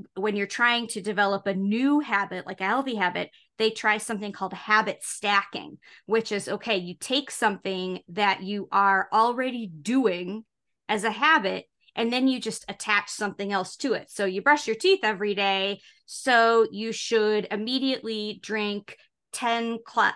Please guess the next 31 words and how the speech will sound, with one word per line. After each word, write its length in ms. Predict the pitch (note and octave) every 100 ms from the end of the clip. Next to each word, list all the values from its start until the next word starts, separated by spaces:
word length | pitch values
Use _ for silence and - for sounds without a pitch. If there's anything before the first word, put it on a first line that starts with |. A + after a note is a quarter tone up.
| F3
gla-, 220 | C4 B3
you 260 | B3 C4+ C4
should, 320 | - D4+ C#4+
should 200 | A3 A#3
drink 180 | C4 C4+
ten 180 | - C4+
ounces 340 | B3+ B3 A3+
of 120 | A3 G#3
water, 580 | G3+ G3+ G3+ F#3+ F#3 - _ _ _
you 100 | A3+
know, 60 | A3
once 320 | A3+ B3 -
you 80 | G#3+
brush 260 | G3 -
your 80 | F3+
teeth. 320 | - A#2 - _ _ _ _ _ -
But 240 | A#3 - - _ _
the 60 | -
problem 480 | C#4 D#4 C#4+ A3+
is 280 | G3 F#3 G3
that 120 | A3+
if 120 | G#3+ A3
you 60 |
don't 180 | A3+ A#3
have 120 | A3
the 60 | G3
habit 320 | G3+ A#3 A3
of 100 | F#3+
brushing 320 | G#3 G#3 G#3
your 140 | F#3+ F#3+
teeth, 300 | - B3